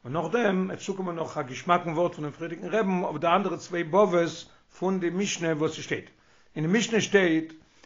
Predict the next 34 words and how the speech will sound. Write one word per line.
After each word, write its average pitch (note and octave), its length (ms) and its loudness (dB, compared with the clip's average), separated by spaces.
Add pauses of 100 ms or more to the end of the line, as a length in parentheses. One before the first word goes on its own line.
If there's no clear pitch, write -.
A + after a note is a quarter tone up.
(120)
אין D#3 200 -2
פרקי F#3+ 300 8
אבות D#3+ 220 6
שטייט, F3 220 -4
חביב F#3+ 380 4 (100)
אדם F#3 440 4
שנברא F3 420 -2
בצלם. A#2+ 440 -6 (680)
חיבו A#3 300 4
יסירו F3 560 6
נודעת C#3 600 2
לו, G#3 140 4 (460)
שנברא A3 380 6
בצלם. E3 400 2 (760)
און C3 80 -6
די, C3+ 80 2
און C3+ 280 -6
די D3 80 -6
משנה G3 280 0
ברענגט E3+ 280 2
א - 20 8
ראיה, B2 440 4
שנאמר, D#3+ 680 2
כי B2+ 80 -8
בצלם D3 440 2
אלוקים, G3 520 -4 (120)
עשה G3+ 320 4
את G3 120 -2
האדם. F#3+ 320 4 (420)
און B2+ 80 -8
דא D3 80 2
זאגט D#3+ 180 0
דער F3+ 120 4
אייבערשטער F#3+ 560 4